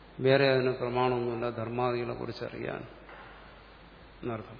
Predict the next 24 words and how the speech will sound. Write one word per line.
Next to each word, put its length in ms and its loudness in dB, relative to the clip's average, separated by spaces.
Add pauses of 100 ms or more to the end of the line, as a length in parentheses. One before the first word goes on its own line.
(260)
അപ്പൊ 160 -4
ചോദനയിൽ 640 4 (100)
നിന്ന് 260 2 (300)
ഗമ്യമാകുമ്പോൾ 600 8
അത് 120 8
വേദ്യമാകത്തില്ലേ? 840 8 (380)
അതിന് 240 8
നേരത്തെ 320 8
മറുപടി 360 4
പറഞ്ഞു. 260 2
എന്താണ്? 360 4 (1600)
ഇത് 120 -2
വൃത്തിവ്യാപ്തിയേ 760 0
ഉള്ളൂ. 220 2
അത് 180 4
നേരത്തെ 240 4
പറഞ്ഞു, 240 2
തത്ര 220 0
വിശിഷ്ട 560 -4 (120)
ശബ്ദ 260 -6 (200)
പ്രമാണ 420 0
ബലാത് 440 10 (920)
തദാകാര 580 6 (160)
ധീവൃത്തി 560 10